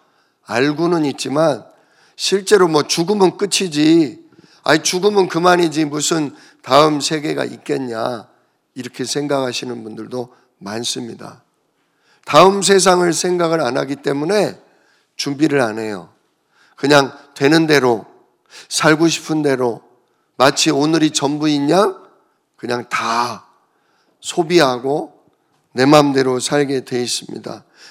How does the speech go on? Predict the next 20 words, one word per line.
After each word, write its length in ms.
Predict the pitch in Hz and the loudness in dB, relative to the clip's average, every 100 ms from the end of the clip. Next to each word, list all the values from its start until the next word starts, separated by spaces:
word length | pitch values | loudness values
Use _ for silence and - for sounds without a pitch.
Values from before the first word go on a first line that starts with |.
| _ | _
그러나 600 | 156 185 165 165 - - | 2 4 6 4 0 -2
오늘 220 | 156 185 | 4 4
하나님 400 | 175 196 208 202 | 4 2 4 4
말씀은 420 | 196 175 - 175 | 4 2 2 -2
분명히 460 | 151 165 180 175 160 | -2 2 4 4 2
얘기하시죠. 760 | 156 156 151 139 - 170 220 - - _ _ | 2 2 0 -2 -4 -2 -2 -6 -20 _ _
히브리서 840 | - 190 175 175 151 175 208 - - _ _ - | -6 -2 2 2 4 4 4 0 -16 _ _ -8
구 80 | 143 | 2
장 260 | 156 156 | 4 4
이십칠 600 | 143 147 143 - - 151 143 | 4 0 -2 -6 -2 -2 0
절, 300 | 170 202 208 - _ | 0 0 -2 -12 _
"한 380 | - 208 202 196 | -2 0 0 2
번 340 | 196 185 170 | 4 4 0
죽는 480 | 151 170 185 190 175 | 0 2 4 4 4
것은 500 | 165 160 - 226 - - - _ _ _ _ _ _ | 4 4 8 8 6 -6 -20 _ _ _ _ _ _
하나님이 640 | - 139 170 165 160 165 | 0 4 8 8 6 6
사람에게 640 | 151 - 165 170 156 143 160 | 4 4 6 6 6 4 2
뭐 180 | 135 | 6
한 160 | 139 147 | 4 4
거다? 440 | 139 135 185 - | 0 0 -2 -4